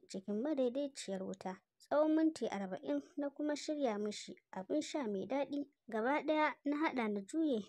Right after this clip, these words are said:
na shirya mishi, yana zaune yana kallon abincin sai ya kalle ni ya ce min, "Hala dai an shirya min wannan abincin ne yau don a tuna min da shekara biyar yau da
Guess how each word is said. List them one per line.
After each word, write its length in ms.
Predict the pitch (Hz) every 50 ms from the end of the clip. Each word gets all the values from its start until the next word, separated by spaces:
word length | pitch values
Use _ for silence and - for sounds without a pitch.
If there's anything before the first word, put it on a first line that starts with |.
| -
na 100 | - 202
shirya 420 | 202 - - 302 320 302 254 214 208
mishi, 440 | 208 214 208 - - - - - -
yana 320 | - 214 214 208 208 196 185
zaune 280 | 185 180 185 202 247
yana 280 | 302 330 330 285 208 208
kallon 360 | - - 208 208 202 202 - -
abincin 580 | 180 190 214 269 302 294 - - 269 220 185
sai 220 | - - - 196 202
ya 80 | 202 196
kalle 380 | - 190 185 190 233 277 302
ni 120 | 277 220 208
ya 80 | 202 202
ce 200 | - - 196 185
min, 180 | 202 196 190 - _ _ _ _ _ _ _ _ _ _ _ _ _ _
"Hala 240 | - 196 233 277 311 294
dai 140 | 320 330
an 160 | - - 330 320
shirya 340 | - - 349 349 294 247 240
min 120 | 247 240 220
wannan 320 | 214 214 220 226 220 196 -
abincin 520 | 170 190 240 269 294 294 - 330 294 254 220
ne 220 | 208 202 202 202
yau 160 | 202 196 190 185 - _ _ _ _
don 300 | - - 202 254 302 311 -
a 100 | 226 202
tuna 320 | - 220 220 208 185 185
min 220 | 202 202 190 185 - -
da 120 | 185 175
shekara 540 | 185 - - 180 180 - 202 202 190 165 131
biyar 300 | 170 175 185 226 254 262
yau 200 | 285 277 247 196 - _ _ _ _ _ _ _ _ _ _ _ _ _ -
da 100 | -